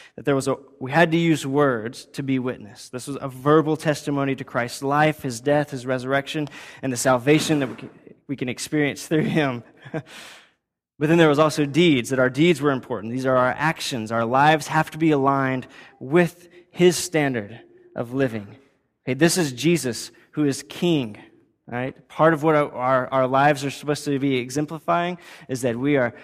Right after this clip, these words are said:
submitting to his lordship and to his kingship. And the third aspect was our community life together. That in this community, the way that we forgive one another, the way that we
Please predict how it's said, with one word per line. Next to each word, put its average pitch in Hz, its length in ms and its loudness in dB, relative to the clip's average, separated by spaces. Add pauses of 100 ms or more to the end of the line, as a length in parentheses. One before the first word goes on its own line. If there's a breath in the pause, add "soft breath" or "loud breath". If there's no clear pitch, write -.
submitting 139 800 0
to 131 160 -8
his 135 280 0
lordship 139 560 -2
and 117 140 -18
to 131 80 -10
his 143 240 -2
kingship. - 580 -8 (240 loud breath)
And 139 80 -6
the 135 40 -4
third 220 240 4
aspect 139 440 0
was 139 140 -4
our 127 100 2
community 156 520 2
life 127 260 2
together. 131 480 -2 (400 soft breath)
That 135 160 -6
in 165 320 4 (140)
this 190 260 2
community, 139 560 0
the 120 140 -6
way 143 160 4
that 143 180 0
we 175 220 2
forgive 147 420 0
one 131 160 -4
another, 110 340 -6
the 120 160 -2
way 147 140 2
that 147 140 0
we 175 260 0